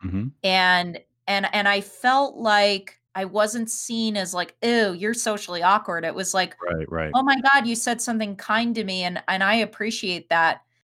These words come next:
Speaker 2: Um, and that's something that has really stuck with me for a really long time, is just, like, you know, treat people as people. And if you learn that skill, and, and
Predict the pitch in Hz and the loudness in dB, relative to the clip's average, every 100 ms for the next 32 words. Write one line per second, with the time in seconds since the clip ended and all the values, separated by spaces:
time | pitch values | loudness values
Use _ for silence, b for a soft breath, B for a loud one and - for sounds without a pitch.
0 | _ _ 202 196 196 190 185 _ _ _ | _ _ 2 4 2 0 -8 _ _ _
1 | _ _ _ _ _ _ - 220 233 277 | _ _ _ _ _ _ 0 2 4 4
2 | - 277 254 247 247 226 214 202 185 196 | 2 0 -2 -2 -2 0 2 0 -2 -4
3 | 226 233 240 - 220 220 208 202 180 180 | -2 0 -2 0 0 2 -2 -4 -8 -8
4 | - 180 175 202 202 190 180 180 180 214 | -8 -6 0 2 2 4 4 2 -2 0
5 | 202 190 175 175 - _ _ _ _ 196 | 2 2 0 -6 -14 _ _ _ _ -4
6 | 190 - - 190 190 - 185 180 165 - | -2 -4 2 2 2 2 2 2 0 -10
7 | _ _ _ _ _ - 208 196 196 190 | _ _ _ _ _ -6 0 4 4 4
8 | 180 - _ - - 254 247 - 254 254 | 0 -12 _ -14 -4 -4 -4 -6 -6 -2
9 | 240 220 - 214 208 233 247 180 _ _ | -2 -2 -2 -6 -2 0 0 -2 _ _
10 | - 208 220 220 220 208 226 226 185 185 | -2 2 2 2 -2 2 4 4 4 4
11 | 220 - - 190 175 180 b b - 254 | 4 0 2 4 4 0 b b 2 4
12 | 247 247 233 240 226 | 4 2 4 6 4